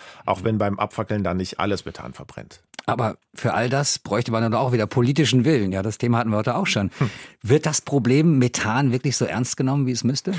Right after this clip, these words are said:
Speaker 1: Ja, also auf dem Schirm ist das auf jeden Fall. Auf den Klimakonferenzen wird das jedenfalls regelmäßig besprochen. Und über hundertfünfzig Staaten haben auch schon zugesagt,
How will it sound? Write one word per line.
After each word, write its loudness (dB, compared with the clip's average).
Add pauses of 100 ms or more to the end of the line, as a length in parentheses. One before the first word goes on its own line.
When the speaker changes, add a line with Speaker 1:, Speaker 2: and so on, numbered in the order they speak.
(520)
Speaker 1:
Ja, 0
also 0
auf -4
dem 2
Schirm 4
ist -2
das 0
auf -2
jeden 0
Fall. -2
Auf -4
den 0
Klimakonferenzen 0
wird 0
das 0
jedenfalls 0
regelmäßig -2
besprochen. 0
Und 2
über 2
hundertfünfzig 0
Staaten 0
haben 0
auch 0
schon -4
zugesagt, 0